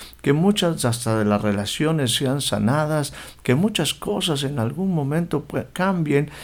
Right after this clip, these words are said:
para bien de la familia y buscamos, anhelamos, anhelamos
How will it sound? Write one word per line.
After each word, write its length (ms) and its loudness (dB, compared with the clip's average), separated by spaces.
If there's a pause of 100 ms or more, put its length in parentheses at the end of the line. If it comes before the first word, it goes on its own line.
(200)
para 240 0
bien 420 0
de 140 -2
la 120 0
familia 560 0 (320)
y 80 2
buscamos, 800 0
anhelamos, 920 0
anhelamos 760 0